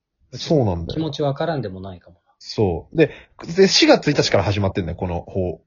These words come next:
Speaker 1: 条例が。
Speaker 2: うん。
Speaker 1: で、四月一日ってのはもうコロナ真っ只中だったからさ、そんなにこう、大々的な飲み会とかもみんなそんなにまだしてないはずなの。
Speaker 2: ないね。
Speaker 1: だからこの一体感を感じれなくなってるのは多分そんなにまだ露呈してないの。
Speaker 2: うん、なぜなら普通に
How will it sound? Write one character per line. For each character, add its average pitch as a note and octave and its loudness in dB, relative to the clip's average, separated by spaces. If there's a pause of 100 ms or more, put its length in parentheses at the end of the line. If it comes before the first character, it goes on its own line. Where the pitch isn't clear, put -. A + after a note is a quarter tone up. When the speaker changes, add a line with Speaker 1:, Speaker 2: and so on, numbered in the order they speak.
Speaker 1:
条 F2+ 0
例 E2+ -2
が。 E2 -4 (180)
Speaker 2:
う C3 -4
ん。 F#2+ -10 (320)
Speaker 1:
で、 E3 -6
四 - 0
月 D3+ 4
一 G#2+ 0
日 G#2+ 0
っ - -4
て G2+ -4
の F#2 -2
は F#2 -2
も F#2+ -2
う - -6
コ - 0
ロ A#3 4
ナ G#2 2
真 F#2 4
っ F2+ -2
只 C#3 4
中 F#2 0
だ E2 -4
っ E2 -12
た E2+ -10
か D#2+ -8
ら D2+ -6
さ、 - -8
そ - 0
ん F4 2
な F#4 4
に D4 2
こ B3+ 0
う、 C#3 -2
大 F#3+ 8
々 A#3 8
的 A3 -2
な G#3 4
飲 F3 4
み F3+ 0
会 F3+ 4
と E3+ 0
か C3 -2
も F2 -4
み B2+ 0
ん A#3+ -2
な B3 2
そ A#3+ 0
ん F#4 0
な F#4+ 4
に F4 4
ま D#4 4
だ - 0
し - -2
て B2+ 0
な G#2+ 2
い F2+ -2
は E2 -6
ず E2+ -10
な A#1 -12
の。 - -16
Speaker 2:
な G#2+ -10
い F#2 -12
ね。 G#2 -16 (400)
Speaker 1:
だ G#3 6
か D#3 6
ら C3 6
こ G#3+ 4
の G#3+ 6
一 F#3 0
体 A3 6
感 G#2+ 2
を G#2 4
感 D3+ 2
じ D3+ 0
れ D#3 4
な D3 4
く C#3+ 0
な C#3+ 4
っ - -4
て A2+ -2
る F#2+ 0
の G2 -4
は F2+ -4
多 E3 0
分 B2 0
そ G3+ 4
ん A3 2
な G#3+ 6
に G3+ 2
ま F#3+ 8
だ G#2 6
露 G#2+ 6
呈 C#3+ 8
し - -2
て B2+ 0
な A#2 0
い A#2 -6
の。 - -12 (560)
Speaker 2:
う C3+ -4
ん、 A#2+ -2
な C#3+ 0
ぜ C3 0
な G2+ -6
ら F#2 -10
普 - -20
通 C3+ -10
に A#2 -6